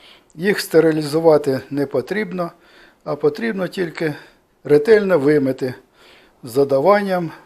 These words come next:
харчової соди. Ось сюди я вже вкинув по три-чотири отаких горошинок чорного перцю.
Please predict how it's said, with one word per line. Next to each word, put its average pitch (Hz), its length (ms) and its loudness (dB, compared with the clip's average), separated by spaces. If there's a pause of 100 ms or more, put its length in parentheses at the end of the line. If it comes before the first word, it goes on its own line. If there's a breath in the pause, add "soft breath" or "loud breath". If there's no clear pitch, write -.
(120)
харчової 160 680 -2
соди. 120 560 -6 (840 loud breath)
Ось 151 160 0
сюди 151 500 -4 (280 loud breath)
я 143 160 -4
вже 135 280 -4 (580 soft breath)
вкинув 143 520 -2
по 135 160 -2
три-чотири 139 720 -2 (1700 loud breath)
отаких 143 720 -2 (1800)
горошинок 151 760 4
чорного 135 540 2
перцю. 135 600 -2